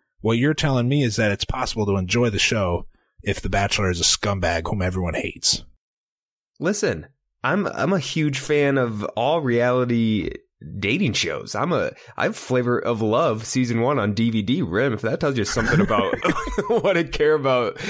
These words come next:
Speaker 2: you know, if, how classy the series is. No, I don't care. The, the dirtier, bigger scumbag the people are, the, the more into it I'm gonna be. So I'm,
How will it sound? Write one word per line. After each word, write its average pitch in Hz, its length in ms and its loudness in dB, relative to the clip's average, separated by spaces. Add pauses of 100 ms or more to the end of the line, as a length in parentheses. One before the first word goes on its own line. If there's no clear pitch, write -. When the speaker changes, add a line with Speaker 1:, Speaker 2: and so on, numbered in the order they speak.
(420)
Speaker 2:
you 107 140 2
know, 113 280 2
if, 104 300 0
how 127 200 0
classy 131 480 0
the 110 140 0
series 95 460 0
is. 113 280 -2
No, 170 200 0
I 95 120 0
don't 190 180 0
care. 104 380 -2 (300)
The, 110 160 0
the 92 800 -4 (400)
dirtier, 160 720 2 (560)
bigger 135 280 0
scumbag 165 600 0
the 127 80 -2
people 180 340 0
are, 226 220 4
the, 131 160 2
the 104 340 -4
more 127 800 2 (300)
into 147 340 2
it 120 160 2
I'm 131 220 0
gonna 110 140 2
be. 123 320 -2
So - 220 -4
I'm, 101 400 -2